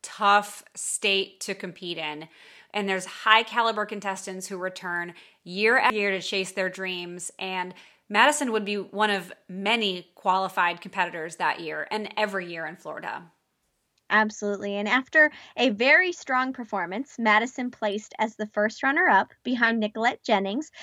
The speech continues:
Speaker 2: who'd climbed her way to the crown from third runner-up, second runner-up, and first runner-up. So talk about dedication. <laughs>
Speaker 1: I, I have to say, I want to pause for a quick coaching moment.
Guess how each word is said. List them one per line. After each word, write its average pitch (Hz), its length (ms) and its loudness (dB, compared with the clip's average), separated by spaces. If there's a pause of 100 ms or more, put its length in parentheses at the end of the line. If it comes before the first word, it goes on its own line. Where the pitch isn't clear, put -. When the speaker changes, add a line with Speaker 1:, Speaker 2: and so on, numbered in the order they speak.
(200)
Speaker 2:
who'd 277 160 4
climbed 311 400 4
her 320 160 -2
way 269 160 -2
to 262 140 -10
the 262 100 -4
crown 208 520 -2
from 190 200 -4 (180)
third 311 300 2
runner-up, 294 560 6 (300)
second 285 460 0
runner-up, 262 580 2 (100)
and 240 380 0
first 233 300 -6
runner-up. 180 440 -2
So 208 380 2
talk 254 440 2
about 220 300 0
dedication. 208 880 -6
<laughs> - 720 -6
Speaker 1:
I, 262 160 10
I - 140 8
have 302 220 4
to 508 140 -6
say, 233 320 4
I 196 80 6
want 262 220 2
to 381 100 -2
pause 262 320 4
for 220 140 -4
a 208 40 -8
quick 214 200 -10
coaching 196 400 -6
moment. 175 500 -8